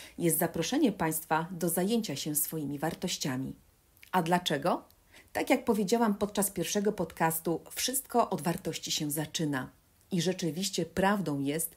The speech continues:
że wszelkie nasze potrzeby, cele, wybory,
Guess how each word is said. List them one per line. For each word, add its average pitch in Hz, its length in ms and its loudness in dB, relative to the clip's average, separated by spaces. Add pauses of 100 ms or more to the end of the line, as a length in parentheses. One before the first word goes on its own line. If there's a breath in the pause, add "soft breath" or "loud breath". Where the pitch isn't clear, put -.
(360 loud breath)
że 185 220 6
wszelkie 202 360 0
nasze 196 280 2
potrzeby, 190 720 -2 (100)
cele, 175 600 2
wybory, 160 760 2